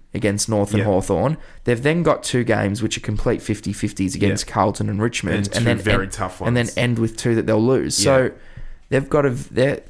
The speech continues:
Speaker 1: yeah, their season will come down to two games,
Speaker 2: Yeah.
Speaker 1: which I don't necessarily like for us. I don't like that they're gonna be coming into our game off two wins. To be fair, they did lose to the Hawks, like, a
Speaker 2: Yeah,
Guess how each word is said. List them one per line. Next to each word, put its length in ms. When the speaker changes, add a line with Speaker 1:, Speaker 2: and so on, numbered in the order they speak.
Speaker 1:
yeah, 280
their 160
season 380
will 60
come 240
down 200
to 80
two 220
games, 460
Speaker 2:
Yeah. 240
Speaker 1:
which 180
I 60
don't 200
necessarily 680
like 400
for 240
us. 360
I 80
don't 140
like 260
that 80
they're 100
gonna 140
be 100
coming 300
into 200
our 140
game 320
off 160
two 240
wins. 420
To 80
be 80
fair, 220
they 140
did 200
lose 300
to 60
the 100
Hawks, 300
like, 120
a 60
Speaker 2:
Yeah, 40